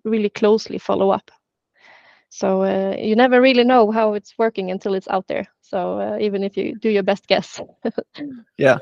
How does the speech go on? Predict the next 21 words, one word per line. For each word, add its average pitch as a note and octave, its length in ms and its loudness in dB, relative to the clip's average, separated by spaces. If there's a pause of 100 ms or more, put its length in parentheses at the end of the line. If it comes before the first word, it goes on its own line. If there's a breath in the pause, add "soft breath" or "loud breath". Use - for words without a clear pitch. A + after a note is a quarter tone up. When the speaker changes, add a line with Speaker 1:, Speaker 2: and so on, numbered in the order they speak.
(180)
Speaker 2:
that, B2+ 200 -2
that's, - 320 0
uh, A2 320 2
that's C#3 180 -4
a B2 40 -6
good, - 220 -4 (300)
good A2+ 160 2
point. G#2 280 0 (1500 loud breath)
When C#3+ 240 6
you E3+ 120 6
then C#3 320 4
do D#3+ 240 4
the, A#2+ 320 0
the - 160 -12
service A#2+ 640 -4
or G#2+ 200 -6
the G2 280 -4
ongoing A#2 580 -4 (160)
optimization, A2+ 1120 -4
is A#2 120 -8
that C3 200 2